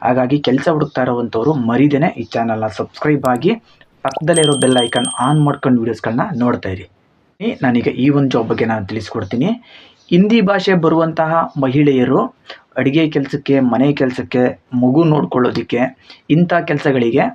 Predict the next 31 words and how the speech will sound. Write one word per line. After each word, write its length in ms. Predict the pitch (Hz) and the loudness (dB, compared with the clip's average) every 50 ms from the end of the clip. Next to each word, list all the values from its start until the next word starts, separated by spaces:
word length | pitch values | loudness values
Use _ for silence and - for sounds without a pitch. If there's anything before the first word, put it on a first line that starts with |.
| - 127 123 | -2 0 0
ಮಹಿಳೆಯರು 440 | 127 127 170 170 160 151 143 185 185 | 2 2 2 2 4 2 2 0 -2
ತಕ್ಷಣ 360 | - 139 - - - 151 165 185 - - 120 | -6 -8 -8 -4 -2 -2 0 -2 -2 -4 -4
ಬೇಕಾಗಿದ್ದಾರೆ. 800 | 110 127 127 127 131 117 117 107 98 120 - 117 135 185 - - _ _ _ _ _ _ _ _ _ _ _ _ _ _ _ _ _ _ _ - | -2 0 0 0 -2 -4 -4 -4 -2 -2 -2 0 -2 -4 -6 -8 _ _ _ _ _ _ _ _ _ _ _ _ _ _ _ _ _ _ _ 0
ನಲವತ್ತು 540 | 135 127 139 151 175 202 214 208 - 208 190 | 2 2 2 2 0 0 -2 -2 0 0 2
ವರ್ಷದ 320 | 180 170 - 185 170 175 190 196 - - - 127 | 2 0 0 -2 0 0 0 -2 -2 -6 -4 -2
ಒಳಗಡೆ 440 | 123 127 135 160 160 180 180 175 | 0 2 2 2 2 2 2 2
ಇರುವಂತಹ 540 | 175 165 160 160 160 151 151 147 151 165 180 175 151 135 | 2 2 0 0 0 0 0 0 0 2 0 0 0 0
ಮಹಿಳೆಯರು 540 | 135 127 123 147 151 156 143 139 135 156 - - _ _ - - | -2 0 2 2 4 4 4 2 2 0 -4 -6 _ _ -6 -2
ಕೆಲ್ಸಕ್ಕೆ 420 | 139 131 127 - 135 - - 180 | 0 0 0 0 -2 -2 0 -2
ಬೇಕಾಗಿದ್ದಾರೆ. 800 | 131 98 120 123 - 131 110 104 104 98 95 92 - - - - _ _ _ _ _ _ _ _ _ _ _ _ _ - | -2 0 -2 -2 -2 -2 -4 -4 -6 -6 -6 -6 -6 -8 -14 -18 _ _ _ _ _ _ _ _ _ _ _ _ _ -4
ಸಂಬಳ 320 | 147 147 170 175 185 185 | -4 -2 0 2 2 2
ಬಂದು 300 | 160 156 160 151 147 151 | 2 2 2 4 4 4
ನಿಮ್ಗೆ 460 | 147 143 139 135 143 165 - - - - | 4 2 2 2 2 0 0 -2 -6 -12
ಇಪ್ಪತ್ತು 420 | 147 - - - - - - 170 | -16 -6 0 0 0 0 0 -6
ಸಾವಿರ 260 | 151 165 151 147 143 151 175 - - - - | -2 0 0 0 2 0 -2 -2 -6 -8 -4
ಸಂಬಳ 240 | - 131 135 143 139 | -2 0 0 2 2
ಇರುತ್ತೆ. 360 | 131 123 123 107 - 139 196 240 254 - - - - _ _ - | 2 2 0 -2 -2 -2 -2 -2 -2 -4 -8 -20 -20 _ _ -2
ಇರೋದಿಕ್ಕೆ 480 | 147 143 156 180 196 170 160 156 - 160 | 0 2 4 4 4 2 0 0 0 0
ನಿಮ್ಗೆ 280 | 156 156 151 143 151 160 | 0 2 2 2 2 2
ಊಟ 300 | 147 139 147 156 156 160 | 2 2 2 2 2 2
ಮತ್ತೆ 300 | 151 147 143 - 151 151 143 127 120 | 0 0 0 0 0 0 0 0 0
ರೂಮ್ 220 | 135 151 156 156 147 | 2 2 4 4 4
ವ್ಯವಸ್ಥೆ 380 | 147 135 131 131 - - 135 | 4 2 0 -2 -4 -2 -2
ಎಲ್ಲ 100 | 127 123 | 0 0
ಇರುತ್ತೆ. 380 | 123 117 117 110 - 113 104 - 123 | 0 0 -2 -4 -4 -4 -6 -2 0
ನೀವು 160 | 143 151 170 | 0 2 2
ಅವ್ರ 200 | 170 139 143 135 | 2 2 0 0
ಮನೆಯಲ್ಲೇ 460 | 131 123 120 135 151 151 147 143 147 | 0 0 0 2 2 0 0 0 -2
ನೀವು 160 | 143 139 143 | -2 -4 -6
ಸ್ಟೇ 280 | 151 - - - 139 127 | -8 -8 -4 -2 2 2
ಆಗ್ಬೇಕು. 500 | 123 123 110 104 107 107 - 104 - | 2 0 0 -4 -6 -6 -6 -10 -16